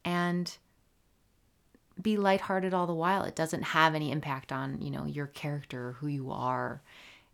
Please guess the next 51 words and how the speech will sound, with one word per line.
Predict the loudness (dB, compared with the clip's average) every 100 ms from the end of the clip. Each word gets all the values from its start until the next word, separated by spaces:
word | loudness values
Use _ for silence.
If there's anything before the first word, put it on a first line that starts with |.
| -12
It's | -8 -6
just | -6 -8
play. | -8 -8 -8 -12 _ _ _ _ _ -20 -20 -18 -20 -20 -20 -20 -20 _
Uh, | 6 8 8 4 2
another | 2 6 8 8 4
level | 0 -2 -2 -4
that | -4
you | -4
can | -6 -6
add, | -6 -6 -4 -4 0
and | 0
this | 2
is, | -2 -4 -8 -10
um, | -6 -4 -4 -8 -10 _ _ _ _ 4
I | 4
find | 10 10 10
this | 6
to |
be | 2
helpful | 2 2 0 0 2 0 -6 _ _ _ _ _ _
when | 0 2 4
I'm, | 4 2 0 -4 -6
when | 0
my | 2 2
brain | 2 2
is | 2 0
really | 0 0
going | 0 0
into, | -2 -2
like, | 0 6
"Oh, | 6
but | 6
then | 6 8
what | 8
are | 6
they | 6
gonna | 4 2
say? | 0
And | 0
then | -2
what | -2
should | -4
I | -2
say | 0
back | 4 2 2
to | 0
that?" | 0 0
And | -4 -4
kinda | -2 0
when | 0
it's | -4